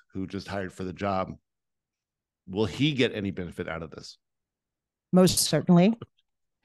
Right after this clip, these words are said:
Speaker 2: You must know that you are making Christy want to throw up at the moment. Yes. There is benefit for all that are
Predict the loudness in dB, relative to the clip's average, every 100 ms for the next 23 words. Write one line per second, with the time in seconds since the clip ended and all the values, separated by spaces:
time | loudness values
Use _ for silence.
0 | _ _ _ _ _ _ 2 4 4 4
1 | 2 2 2 0 -4 _ _ _ _ _
2 | _ _ _ 0 2 2 0 -2 -4 -4
3 | -4 -4 -2 -4 -6 -8 -4 -2 -4 -8
4 | -10 -12 -10 -10 -12 -16 _ _ _ _
5 | -20 -20 _ _ _ _ _ _ _ _
6 | _ _ -14 -12 -18 _ _ _ -20 -20
7 | 2 6 6 6 4 4 4 0 0 4
8 | 6 6 4 2 2 4 4 0 _ 0
9 | 0 0 2 4 4 2